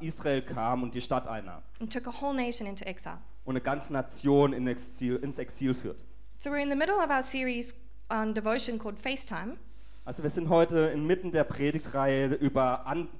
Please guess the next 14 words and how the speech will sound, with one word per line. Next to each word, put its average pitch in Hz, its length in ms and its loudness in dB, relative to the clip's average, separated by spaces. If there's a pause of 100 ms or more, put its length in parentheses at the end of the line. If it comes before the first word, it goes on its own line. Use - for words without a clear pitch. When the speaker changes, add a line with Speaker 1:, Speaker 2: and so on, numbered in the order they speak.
(160)
Speaker 1:
ähm, 131 580 -2
über 131 240 0
Andachten 143 680 -4
und 120 360 -2
Hingabe 127 520 2
und 120 100 -4
die 127 100 -2
heißt 110 180 -2
FaceTime. 143 540 -4 (340)
Speaker 2:
And 262 120 0
today's 285 380 -2
message 277 320 -4
is 247 180 -6
called 233 300 -4